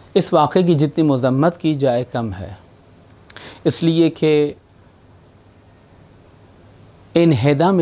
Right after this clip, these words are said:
جنت البقیع در حقیقت روح توحیدی کو منہدم کرنے کے مترادف ہے۔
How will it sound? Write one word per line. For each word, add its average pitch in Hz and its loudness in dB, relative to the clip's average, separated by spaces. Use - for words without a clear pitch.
جنت 139 0
البقیع 127 -4
در 120 0
حقیقت 131 -4
روح 156 2
توحیدی 131 -2
کو 165 -2
منہدم 120 -2
کرنے 107 -6
کے 120 -6
مترادف 101 -6
ہے۔ - -14